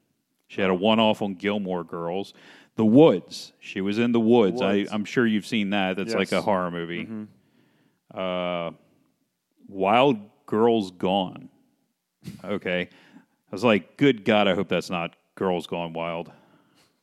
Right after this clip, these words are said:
Speaker 1: Uh, Supply Side Jesus.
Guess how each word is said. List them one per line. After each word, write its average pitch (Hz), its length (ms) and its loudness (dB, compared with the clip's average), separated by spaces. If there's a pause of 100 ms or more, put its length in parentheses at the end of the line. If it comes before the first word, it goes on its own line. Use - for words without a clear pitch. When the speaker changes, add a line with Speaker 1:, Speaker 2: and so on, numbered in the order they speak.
(800)
Speaker 1:
Uh, 85 460 -6
Supply - 540 -6
Side 107 420 -4
Jesus. 101 680 -8